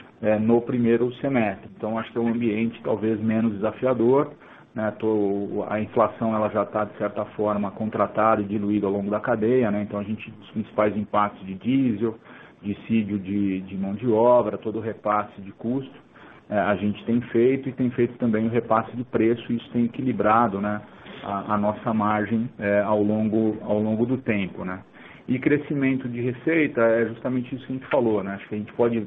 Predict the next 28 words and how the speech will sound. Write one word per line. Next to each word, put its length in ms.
ver, 200
talvez, 460
uma 100
mudança 460
de 100
mix, 340
é, 160
um 80
pouco 280
menos 240
de 80
produtos 420
mais 240
pesados, 800
de, 180
de 160
menor 420
valor, 380
é, 320
é, 200
de, 220
de 180
mais 260
valor 220
agregado, 580
né? 80
Uma 140
redução. 580